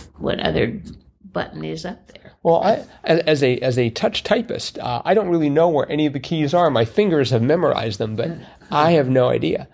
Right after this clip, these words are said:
Speaker 1: Uh-huh.
Speaker 2: Uh, let's see. Haircut common in the Marine Corps, forty down, was fade.
Speaker 1: Mm-hmm.
Speaker 2: See, I'm pretty sure that before I started doing the crossword, I would not have known fade as a, as a type of haircut.
Speaker 1: Uh-huh.
Speaker 2: But,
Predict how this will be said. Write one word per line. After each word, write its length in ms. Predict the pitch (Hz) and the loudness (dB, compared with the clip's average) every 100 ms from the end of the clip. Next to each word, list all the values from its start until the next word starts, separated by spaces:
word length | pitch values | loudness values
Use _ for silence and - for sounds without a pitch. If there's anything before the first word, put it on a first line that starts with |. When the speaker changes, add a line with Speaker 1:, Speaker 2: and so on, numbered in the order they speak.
| - | -16
Speaker 1:
Uh-huh. 580 | 151 - 139 - - 190 - _ _ _ _ _ | -12 -12 -14 -16 -14 -16 -18 _ _ _ _ _
Speaker 2:
Uh, 680 | 156 151 147 143 143 139 139 | -10 -6 -2 0 2 2 2
let's 300 | 143 156 - | 2 0 -2
see. 560 | - - - 147 120 117 - - _ 139 | -10 -10 -2 0 0 -2 -8 -20 _ -6
Haircut 560 | 135 208 208 180 - | 0 0 2 -4 -4
common 340 | - 175 170 151 | 0 2 2 2
in 60 | |
the 60 | 139 | 2
Marine 380 | 143 185 214 185 | 2 2 0 -2
Corps, 360 | 131 117 - | 0 0 -2
forty 380 | - 165 160 151 | -2 0 2 0
down, 420 | 143 156 131 120 | 0 2 0 0
was 180 | 117 110 | -2 -4
fade. 720 | - - 170 151 - 117 98 - _ _ _ _ | -10 0 0 0 -6 -10 -12 -16 _ _ _ _
Speaker 1:
Mm-hmm. 300 | 180 - - | -16 -14 -14
Speaker 2:
See, 160 | - 196 | 0 2
I'm 120 | 277 | 4
pretty 200 | 320 262 | 4 2
sure 200 | 175 180 | 2 2
that 120 | 139 | 2
before 280 | 117 - 147 | -2 0 2
I 40 | 127 | 2
started 320 | 147 127 117 | 2 0 2
doing 160 | 123 | 0
the 100 | 107 | 0
crossword, 400 | 98 110 107 107 - | 0 0 0 -6 0
I 320 | 139 123 101 120 | 2 2 -2 -8
would 300 | - 143 123 | -2 0 2
not 380 | 117 127 117 104 | 2 4 2 0
have 160 | 107 101 | -4 -4
known 360 | 110 101 101 98 | -2 0 -2 -6
fade 540 | - 117 101 98 104 | 0 0 2 0 -2
as 220 | 101 95 | -4 -4
a, 180 | 117 120 _ _ - | -4 -6 _ _ -6
as 140 | 113 117 | 0 0
a 60 | |
type 240 | 113 113 98 | 4 2 2
of 60 | |
haircut. 420 | 110 117 - - 233 - - | 0 0 -2 -8 -10 -16 -12
Speaker 1:
Uh-huh. 420 | 143 - - 185 - _ - | -10 -12 -14 -16 -16 _ -2
Speaker 2:
But, 280 | 98 - | 0 0